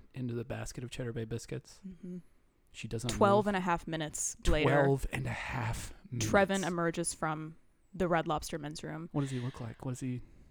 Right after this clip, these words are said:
Speaker 2: Trevin is
Speaker 1: What's, what's his pallor? Like, what is he?
Speaker 2: He's wearing a backwards flat bill.
Speaker 1: Mm-hmm.
Speaker 2: He's wearing flannel shirt,
Speaker 1: Mm-hmm.
Speaker 2: long sleeve flannel shirt, and flannel pants.
Speaker 1: Mm-hmm.
Speaker 2: He's wearing a, like, you know, the cross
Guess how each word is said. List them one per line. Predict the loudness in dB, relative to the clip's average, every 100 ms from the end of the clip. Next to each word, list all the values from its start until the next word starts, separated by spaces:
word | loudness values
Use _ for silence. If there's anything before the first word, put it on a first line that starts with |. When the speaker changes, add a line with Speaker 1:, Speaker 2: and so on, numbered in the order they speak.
| -20 -20 -12
Speaker 2:
Trevin | 0 2 2 0 0 -2 2
is | 4 4 6
Speaker 1:
What's, | 6 6 4 2
what's | 2 4
his | 2
pallor? | 4 6 4 -2 -4
Like, | -6 -2
what | 0
is | 0
he? | -2 -2 -2 -8 -18 -16 0
Speaker 2:
He's | 2 6
wearing | 6 4 4
a |
backwards | 2 4 2 2 0 0 -2
flat | -2 0 0
bill. | -2 -2 -2 -2
Speaker 1:
Mm-hmm. | -2 0 0 -2 -4
Speaker 2:
He's | -4 0
wearing | 2 2 -2 -6
flannel | -6 -2 0 0 0 -2
shirt, | -6 -6 0 2 2 0 -4
Speaker 1:
Mm-hmm. | 0
Speaker 2:
long | 0 0
sleeve | -2 -4
flannel | -4 -6 -4
shirt, | -6 -4 -2 -4 -6
and | -10
flannel | -8 -6 -4 -4
pants. | -4 -4 -2 0 0
Speaker 1:
Mm-hmm. | -2 -6 -18 -20 -20 -10
Speaker 2:
He's | -4 -2
wearing | 0 0 0 -2 -2
a, | -2 -2 -6 _ _ _ -6
like, | -4 -4
you | -4
know, | -2
the | -2
cross | -4 -6 -2 0 0 0 -2 -4